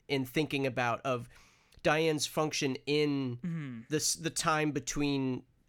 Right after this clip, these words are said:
Speaker 1: the original series and The Return.
Speaker 2: Okay.
Speaker 1: So it's, it's just interesting that, that was such a connection between the two of them. Um,
Speaker 2: I see
Speaker 1: but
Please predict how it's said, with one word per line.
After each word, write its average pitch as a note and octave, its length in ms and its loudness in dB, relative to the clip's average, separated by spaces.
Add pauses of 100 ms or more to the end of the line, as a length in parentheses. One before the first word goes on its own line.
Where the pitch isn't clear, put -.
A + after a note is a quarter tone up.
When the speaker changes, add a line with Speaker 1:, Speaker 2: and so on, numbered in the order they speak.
(520)
Speaker 1:
the C3 240 -4
original C3+ 340 -2
series B2+ 380 -2
and A#2+ 100 -2
The G#2 60 -4
Return. G2+ 460 -6 (300)
Speaker 2:
Okay. D3 220 -4 (760)
Speaker 1:
So A3 340 2 (100)
it's, - 260 2 (100)
it's G#3 140 4
just B3+ 160 0
interesting F#3 760 2
that, D3 280 2
that D3+ 340 2
was D#3+ 180 0
such - 360 2
a D3+ 40 -2
connection C3+ 760 -2 (360)
between D3 280 -2
the C#3 60 -4
two C3+ 260 -2
of A#2+ 60 -2
them. G#2+ 240 -4 (420)
Um, A#2+ 560 -2 (140)
Speaker 2:
I D4+ 180 -4 (120)
see C#4+ 200 -4
Speaker 1:
but - 160 -2